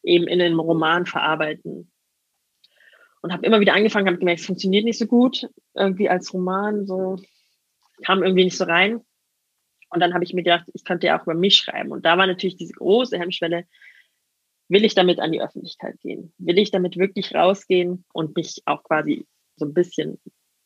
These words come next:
brandmarken, so em-, hab ich's zumindest empfunden, mit dem Thema Angst, weil ich ja eigentlich als Journalistin gesehen werden will, als Bloggerin, Autorin, Digitalexpertin, aber nicht als Angsthase.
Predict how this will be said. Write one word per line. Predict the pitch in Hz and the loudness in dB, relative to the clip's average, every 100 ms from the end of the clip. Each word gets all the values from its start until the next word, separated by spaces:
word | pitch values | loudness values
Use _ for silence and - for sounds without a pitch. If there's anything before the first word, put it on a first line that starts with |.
| _ _ _ _ | _ _ _ _
brandmarken, | - 160 214 - 180 190 196 185 | -4 0 2 2 2 4 2 0
so | 180 151 | 2 0
em-, | 143 - _ | 0 -8 _
hab | - 156 | -4 -4
ich's | 151 | -4
zumindest | 156 156 | -4 -2
empfunden, | 143 131 196 202 202 202 - - - | -4 0 0 2 0 -2 -8 -20 -6
mit | 165 | -2
dem | 170 160 | 0 0
Thema | 175 156 | 0 2
Angst, | 160 220 - | 2 0 0
weil | 165 156 | 0 2
ich | 170 | 0
ja | - | 0
eigentlich | 160 170 170 - - _ _ _ _ _ _ _ _ _ _ _ | 2 2 2 0 -10 _ _ _ _ _ _ _ _ _ _ _
als | 156 151 | -2 4
Journalistin | 185 202 202 208 | 8 8 8 8
gesehen | 170 170 160 | 8 8 6
werden | 156 156 147 | 4 2 2
will, | 156 | 2
als | - 156 165 - - - - - - _ _ _ _ | 4 2 0 -12 -16 -12 -12 -14 -18 _ _ _ _
Bloggerin, | 151 170 165 160 160 156 156 | 2 4 4 2 0 -2 -4
Autorin, | - 147 - 165 156 151 151 147 147 | -4 -6 -2 0 2 0 -4 -6 -6
Digitalexpertin, | 151 156 - 170 160 - 160 151 143 | -4 -6 0 2 2 -2 -6 -4 -4
aber | 151 | -4
nicht | 156 - | -6 -4
als | 147 180 - | -6 -8 -10
Angsthase. | 156 - - - 160 | -12 -12 -12 -8 -2